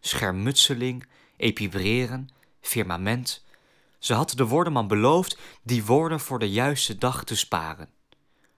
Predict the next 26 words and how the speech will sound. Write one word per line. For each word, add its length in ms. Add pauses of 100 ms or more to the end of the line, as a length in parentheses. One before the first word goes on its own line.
(140)
Een 160
scheefgegroeide 840
man 400 (320)
kocht 260
van 160
de 80
week 480
de 140
laatste 360
schuttingtaal 840 (180)
die 120
de 100
woordenman 600
jarenlang 720
in 80
het 140
geheim 480 (300)
onder 220
de 100
balie 460
had 200
verkocht. 580 (640)
Er 160
was 160
een 160
dichter 480